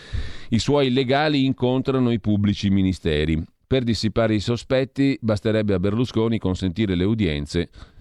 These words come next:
in sua contumacia. Mentre sempre dal Fatto in primo piano la questione dei Novax, niente assalti ai treni, E sul Green Pass la Lega dal sì al no. Il voto insieme a Fratelli d'Italia strappa la maggioranza Draghi.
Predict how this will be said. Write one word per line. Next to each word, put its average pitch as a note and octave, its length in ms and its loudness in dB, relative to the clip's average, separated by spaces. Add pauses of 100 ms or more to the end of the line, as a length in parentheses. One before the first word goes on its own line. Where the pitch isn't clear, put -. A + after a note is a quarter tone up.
(100)
in A2+ 140 2
sua D#3 240 0
contumacia. G2+ 800 -2 (1300)
Mentre G#2 420 0
sempre F#2 380 -2
dal E2+ 160 0
Fatto F2+ 360 -2
in E2 120 -2
primo D#2+ 320 0
piano E2 320 -2
la D2+ 80 -10
questione F2 240 -2
dei D#2+ 140 2
Novax, G2+ 540 -2
niente E2+ 420 -2
assalti D#2+ 420 -2
ai A2 120 0
treni, F2 380 0 (1800)
E A#2+ 340 2
sul B2 220 0
Green C#3 220 -2
Pass F#2 320 0
la G#2 140 2
Lega F#2 340 0
dal F2+ 180 0
sì F2 300 0
al F2 160 2
no. F2 480 0
Il G2 160 0
voto A2 300 0
insieme G2 380 0
a - 20 -6
Fratelli F2+ 420 -2
d'Italia D#2+ 560 0
strappa G2 480 -2
la F#2+ 100 0
maggioranza D2+ 600 -2
Draghi. C2 500 -2